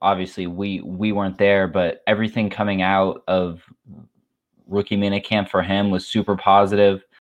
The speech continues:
Somebody said he was the best pass catcher maybe on, on the team right away, which is interesting 'cause we, we had talked about Sermon p-, potentially taking over a similar role like that. But if you're gonna be the best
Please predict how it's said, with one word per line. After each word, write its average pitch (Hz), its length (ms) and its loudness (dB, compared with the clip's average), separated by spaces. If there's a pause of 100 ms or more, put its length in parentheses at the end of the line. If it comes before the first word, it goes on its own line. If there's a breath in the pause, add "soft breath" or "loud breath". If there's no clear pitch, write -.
(160)
Somebody 117 300 2
said 101 220 2
he 101 80 2
was 90 80 -4
the 85 80 -4
best 95 240 0
pass 95 260 0
catcher 95 640 0
maybe 95 300 0 (120)
on, 98 280 0
on 101 300 2
the 95 80 0
team 104 300 -2
right 95 220 4
away, 95 500 4 (260 soft breath)
which 98 100 -6
is 98 80 -4
interesting 104 540 2
'cause 92 400 0
we, 110 260 2
we 110 100 2
had 98 160 4
talked 95 320 2
about 90 400 2
Sermon 110 520 0
p-, 98 180 -2 (340)
potentially 95 480 -8
taking 95 360 -6
over 90 320 0 (120)
a 85 320 -2 (320 soft breath)
similar 98 400 2
role 95 220 4
like 92 220 2
that. 87 300 2
But 90 300 2 (420 soft breath)
if 98 260 0
you're 117 120 4
gonna 123 140 6
be 113 180 4
the 92 160 2
best 104 460 0